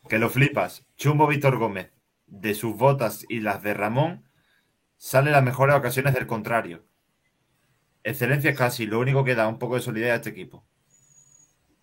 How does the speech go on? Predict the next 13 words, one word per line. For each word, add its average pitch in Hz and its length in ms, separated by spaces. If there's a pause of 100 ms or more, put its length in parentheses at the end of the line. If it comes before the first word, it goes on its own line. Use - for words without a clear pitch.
(880)
Juan 120 300
de 135 80
la 127 80
Rosa, 104 400
Chumbo 131 280
Ramón, 127 340
Excelencia 120 420
Dani 113 200
Barrio, 90 440
el 104 140
punto 127 280
es - 60
suyo. 87 360